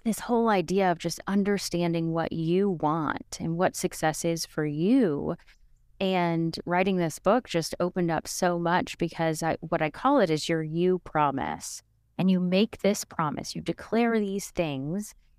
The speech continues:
and it guides you no matter what pivots come your way. You know, if you have a yoga business and it is thriving, and then five years from now, you're like,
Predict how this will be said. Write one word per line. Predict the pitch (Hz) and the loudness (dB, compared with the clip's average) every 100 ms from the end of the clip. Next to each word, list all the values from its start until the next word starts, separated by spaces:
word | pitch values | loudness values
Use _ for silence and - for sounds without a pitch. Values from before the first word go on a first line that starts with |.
| _ _ | _ _
and | 202 220 | 0 0
it | - | 2
guides | 214 277 311 170 | 2 4 4 2
you | 165 165 - | 0 0 0
no | 214 | 2
matter | 254 294 247 | 4 4 4
what | 262 285 - | 4 2 2
pivots | 214 190 - | 0 0 0
come | - 180 | -2 -2
your | 151 | 0
way. | 143 185 - - 170 _ - | 0 0 0 -4 -12 _ -4
You | 180 | 2
know, | 185 190 - | 2 2 -2
if | 156 | -2
you | 214 220 | 0 0
have | 220 196 | 0 0
a | |
yoga | 185 196 202 | 2 2 4
business | 185 180 175 175 - | 2 0 0 -2 0
and | 180 | 0
it | 208 | 2
is | 165 - | 0 -4
thriving, | - 175 175 180 156 151 | -4 0 2 2 0 -2
and | 170 | 0
then | 170 160 | -2 0
five | 175 180 170 | 0 0 2
years | 208 220 | 0 0
from | - 165 | -2 0
now, | 151 | 2
you're | 147 151 | 0 0
like, | 151 151 | 0 -2